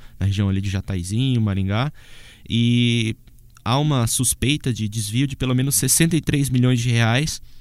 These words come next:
por meio de contratos de fachada entre a concessionária e algumas empresas que,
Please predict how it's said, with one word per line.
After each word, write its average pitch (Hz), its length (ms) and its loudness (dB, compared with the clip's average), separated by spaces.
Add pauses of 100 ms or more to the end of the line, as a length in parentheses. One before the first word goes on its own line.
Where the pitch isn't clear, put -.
(160)
por 113 140 -2
meio 120 260 2
de 113 220 -2
contratos 120 460 -2
de 120 100 -6
fachada 120 680 -2
entre 104 220 -2
a 101 140 -4
concessionária 107 720 -4 (320)
e 107 80 0
algumas 113 320 0
empresas 127 600 2
que, 113 280 -2